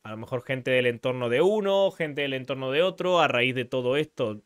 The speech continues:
mm, se le escape alguna palabrilla. Eh...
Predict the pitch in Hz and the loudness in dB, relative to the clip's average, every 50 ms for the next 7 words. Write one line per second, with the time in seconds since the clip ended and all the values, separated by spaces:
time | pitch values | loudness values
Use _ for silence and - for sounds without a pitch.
0 | _ _ - 101 101 95 98 117 - - 117 110 - _ - 127 123 - 135 131 | _ _ -20 -20 -20 -20 -18 -14 -10 -8 -8 -8 -8 _ -2 -2 0 2 2 2
1 | 127 127 127 120 131 131 127 123 127 123 123 127 139 165 180 170 170 170 180 202 | 4 4 2 0 -2 -4 -2 -2 0 0 0 0 0 -2 -2 0 0 0 0 -2
2 | 254 247 _ _ _ _ - - - - - - _ _ _ _ _ _ _ _ | -4 -8 _ _ _ _ -20 -20 -20 -20 -20 -20 _ _ _ _ _ _ _ _
3 | _ _ _ _ _ 143 143 135 127 127 127 127 123 123 120 120 120 117 117 113 | _ _ _ _ _ 0 2 2 4 2 2 2 2 2 2 2 2 2 0 0
4 | 113 110 110 107 104 92 | 0 -2 -2 -4 -6 -8